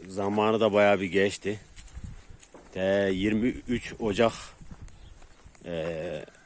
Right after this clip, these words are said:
ilk eşle-, eşleşmesi yirmi üç Ocak'taydı aca-, arkadaşlar. Eee,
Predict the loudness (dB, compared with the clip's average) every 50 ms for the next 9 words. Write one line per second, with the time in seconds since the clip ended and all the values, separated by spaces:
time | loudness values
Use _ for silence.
0 | -20 -20 -20 -20 -12 -2 0 0 0 0 2 4 6 6 6 6 6 6 6 6
1 | 6 4 2 4 2 2 2 2 0 -2 -2 0 0 0 2 2 2 4 6 6
2 | 6 8 6 6 6 6 6 4 4 6 4 4 4 6 6 4 2 2 0 -4
3 | -4 0 0 0 0 0 -4 -4 -8 -4 -4 -4 -4 -6 -10 -14 -20 -18 -16 -12
4 | -12 -12 -14 -14 -18 -18 -20 -20 -20 -20 -20 -18 -18 -20 -18 -14 -10 -8 -6 -4
5 | -4 -2 -2 0 0 0 0 -2